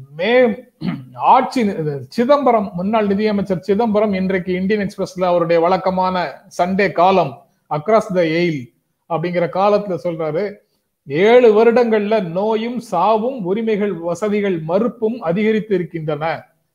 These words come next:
அப்படின்னு சொல்றாரு. அஹ், பொது முடக்கம்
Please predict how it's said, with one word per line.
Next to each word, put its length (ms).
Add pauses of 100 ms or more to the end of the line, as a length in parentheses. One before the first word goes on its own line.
(120)
அப்படின்னு 420
சொல்றாரு. 460 (560)
அஹ், 560 (120)
பொது 360
முடக்கம் 360